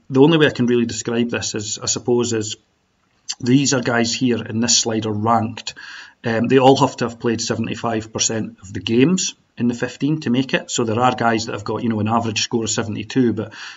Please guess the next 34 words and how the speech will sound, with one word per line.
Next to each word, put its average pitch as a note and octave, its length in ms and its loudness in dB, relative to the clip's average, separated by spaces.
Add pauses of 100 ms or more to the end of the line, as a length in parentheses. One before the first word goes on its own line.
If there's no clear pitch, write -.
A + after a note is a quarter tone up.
if G2 100 -10
you've - 140 -8
played C#3 160 2
four D3 220 2
games B2 340 2
in G#2+ 80 -2
twenty, A#2 400 -2
well, G#2+ 340 -6 (220)
you A#2+ 160 -4
know, G#2+ 180 -6 (140)
to A#2 100 -2
me, A#2+ 200 2
there's, G#2 240 -2
there's A2 160 -4
not B2 120 0
much C3 200 -6
point A#2+ 260 -4
really A#2+ 200 0
in G#2+ 100 -2
signing A#2+ 340 0
these G#2 200 -4
guys. G2+ 360 -10 (640)
Um, A#2 280 0
so A#2+ 100 0
these D#3+ 120 2
guys F3 240 -4
have C3+ 120 -8
played B2+ 160 -2
seventy-five B2+ 720 -2
percent A#2 380 -4
of A2 160 -10
their A2 160 -2
team's A#2+ 560 2
games. G2+ 420 -2